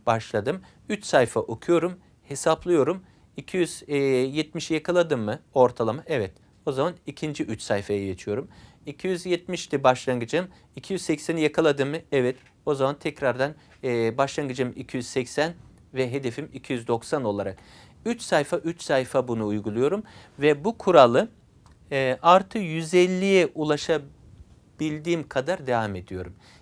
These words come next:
Yani üç yüze başladıysam dört yüz elliyi yakalayana kadar bu egzersizimi devam ettiriyorum. İki yüz elli ile başladım, artı yüz elli, o zaman dört yüz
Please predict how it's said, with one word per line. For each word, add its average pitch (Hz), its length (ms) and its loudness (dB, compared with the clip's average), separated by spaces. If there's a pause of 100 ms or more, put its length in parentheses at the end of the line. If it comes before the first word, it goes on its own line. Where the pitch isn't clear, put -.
(100)
Yani 175 280 0 (100)
üç 196 220 -8
yüze 151 260 2
başladıysam 151 760 0 (540)
dört 170 300 4
yüz 143 140 -2
elliyi 147 360 0
yakalayana 147 540 0
kadar 139 300 -2 (340)
bu 139 520 -4
egzersizimi 135 680 -4
devam 117 280 -4
ettiriyorum. 85 480 -12 (680)
İki 139 200 -10
yüz 175 120 0
elli 180 220 4
ile 185 200 6
başladım, 131 560 2
artı 143 320 2
yüz 147 200 -2
elli, 143 340 2
o 143 100 -2
zaman 147 360 -2
dört 180 260 2
yüz 131 220 -8